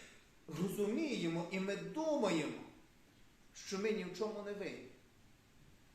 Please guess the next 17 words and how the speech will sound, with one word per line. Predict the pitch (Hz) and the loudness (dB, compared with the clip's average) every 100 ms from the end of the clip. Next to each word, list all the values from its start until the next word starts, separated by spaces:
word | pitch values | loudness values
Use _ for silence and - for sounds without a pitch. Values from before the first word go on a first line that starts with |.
| - - - | -20 -20 0
Як | - 175 | 2 4
говориться | 175 185 185 165 - 175 | 2 4 4 2 0 -2
у | 170 | 0
Святому | 175 170 180 160 | -2 -2 -2 -2
Письмі, | 156 170 190 170 | -2 -4 -2 0
у | 151 | 0
Старому | 151 190 214 220 208 | 0 4 6 6 6
Завіті, | 208 214 214 160 - - - - - - - - - - | 4 4 4 -2 -6 -12 -18 -20 -20 -20 -20 -20 -20 -8
коли | 180 202 220 | 4 12 12
людина | 208 214 220 190 | 12 10 10 8
приносить | 175 185 220 220 202 185 - - - - - | 2 2 2 2 0 -2 -6 -10 -18 -20 -16
жертву | 135 196 240 214 - - 156 | -4 6 8 8 6 0 -4
Богові | 156 466 539 - 160 - - - - | 6 8 10 8 4 0 -8 -14 -20
ще | - - | -10 -4
в | 190 | -4
Старому | 185 208 240 226 170 151 | 2 4 6 6 4 2
Завіті | 160 151 - - | 0 0 -4 -8